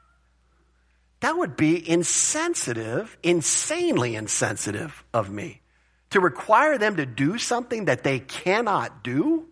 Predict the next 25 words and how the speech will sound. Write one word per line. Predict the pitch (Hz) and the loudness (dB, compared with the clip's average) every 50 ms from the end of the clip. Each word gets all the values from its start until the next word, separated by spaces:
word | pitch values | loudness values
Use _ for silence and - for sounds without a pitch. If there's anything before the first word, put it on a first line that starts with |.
| _ _ _ _ _ _ | _ _ _ _ _ _
and | - 165 185 | 2 4 4
then | 185 165 | 4 4
hold | 170 - - 202 262 320 294 | 2 2 2 2 2 2 2
them | 285 180 151 | 2 2 2
accountable | 131 113 - - 135 156 202 277 302 302 285 | 0 -2 -2 0 2 2 2 2 2 0 -2
for | - - 143 | -2 -2 4
not | 131 - 175 254 277 190 | 6 6 6 6 4 0
being | 170 143 127 | -4 -2 0
able | 139 165 180 170 | 0 0 0 0
to | 127 | -4
do | 110 107 - 123 127 160 294 | -8 -6 -6 -2 0 0 0
it. | 359 359 359 - - _ _ _ _ _ _ _ _ _ _ _ _ | 0 -2 -4 -8 -14 _ _ _ _ _ _ _ _ _ _ _ _
It | - 151 | -6 0
just | - 185 - - | 0 0 0 2
doesn't | - 180 160 135 135 117 117 - - _ _ _ _ _ - | 0 -2 0 0 -4 -6 -6 -10 -16 _ _ _ _ _ -2
make | 139 143 131 | -2 -2 0
sense. | - - - 143 113 104 - - | -2 -2 -2 -2 -4 -4 -6 -8
It | 120 | -4
just | - 170 165 - - | 0 0 0 2 2
doesn't | 185 180 156 151 131 - | 2 2 2 0 -4 -6
fit | - - - 175 165 143 127 - - - - - | -10 -8 -4 -2 -2 -2 -2 -4 -12 -20 -8 -6
the | 135 120 | -4 -4
justice | 113 - 117 139 143 151 - - - 131 110 107 - - - - - - | -4 0 4 4 6 6 4 0 -4 -4 -4 -4 -6 -8 -8 -10 -12 -4
of | - 123 117 107 | -2 -2 -2 0
God. | - 135 131 135 127 107 104 | 2 4 6 6 6 4 2